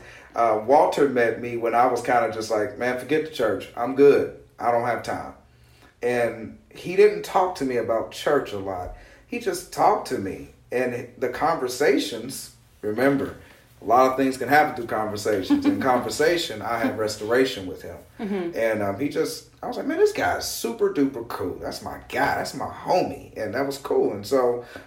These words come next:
Speaker 1: one Sunday, he was just like, "Hey, you wanna sit in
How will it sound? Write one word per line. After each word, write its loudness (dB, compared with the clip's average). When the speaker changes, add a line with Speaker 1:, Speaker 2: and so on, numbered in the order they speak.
Speaker 1:
one 4
Sunday, 0
he 4
was -2
just -6
like, -8
"Hey, 0
you -2
wanna 4
sit 0
in 0